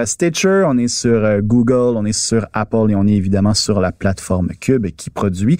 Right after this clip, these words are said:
ce projet. On est aussi sur, euh, sur support papier.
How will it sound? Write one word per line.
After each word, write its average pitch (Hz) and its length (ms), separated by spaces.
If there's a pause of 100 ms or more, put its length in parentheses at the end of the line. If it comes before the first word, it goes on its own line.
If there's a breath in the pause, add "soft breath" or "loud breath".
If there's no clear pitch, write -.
(280 loud breath)
ce - 240 (180)
projet. 151 440
On 113 120
est 113 100
aussi 113 300
sur, 139 320
euh, 110 460 (340)
sur 202 200
support 254 520
papier. 156 540